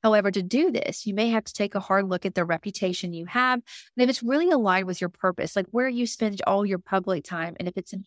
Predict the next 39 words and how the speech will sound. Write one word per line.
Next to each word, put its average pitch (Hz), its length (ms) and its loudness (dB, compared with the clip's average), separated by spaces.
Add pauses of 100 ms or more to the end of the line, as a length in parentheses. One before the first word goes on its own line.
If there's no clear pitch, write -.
harmony 165 360 -4
with 156 180 -10
your 143 100 -8
roots, 143 340 -4
in 160 140 -6
other 147 180 -6
words. 160 400 -4 (460)
If 220 100 2
you 220 120 0
feel 254 180 2
triggered 247 320 0
by 220 160 4
others, 220 400 2
ask 233 280 -2
yourself 254 380 -4
why. 254 340 -2 (520)
There 269 240 6
is - 180 -2
more 262 240 4
than 320 140 0
likely 233 460 2
something 240 580 0
about 196 520 0
you 165 480 -2
or 185 100 2
your 196 180 2
personal 220 500 -2
story, 180 380 -2
something 240 300 -4
that's 220 120 -6
happened 220 380 -4
to - 120 -4
you 180 260 -2 (260)
that - 120 0
reminds 214 540 4
you 214 200 0
of 202 220 0
this 196 200 -2
person 180 680 -4